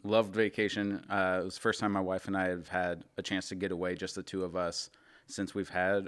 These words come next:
our kids. Since, yeah. So we, we're very excited to do that. And so, loved vacation. Uh, also, I've started getting into Stranger Things. Everyone else has been watching it,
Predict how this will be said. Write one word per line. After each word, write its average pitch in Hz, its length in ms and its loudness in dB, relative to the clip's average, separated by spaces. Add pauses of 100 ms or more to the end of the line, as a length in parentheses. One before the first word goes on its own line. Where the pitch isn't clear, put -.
our 101 120 0
kids. 107 420 -2
Since, - 500 -10 (160)
yeah. 98 200 4 (580)
So 101 160 0
we, 101 380 4
we're 98 180 0
very 101 280 6
excited 90 600 -2
to 98 100 -6
do 90 120 -4
that. 85 280 -2
And 87 140 -10
so, 95 320 0
loved 117 240 8
vacation. 110 640 2 (420)
Uh, 95 460 6 (280)
also, 123 440 8
I've 104 320 2
started 104 320 2
getting 113 180 0
into 107 240 0
Stranger 110 500 0
Things. 143 460 4
Everyone 120 340 6
else 123 180 6
has 120 100 0
been 107 160 4
watching 117 340 4
it, 120 200 4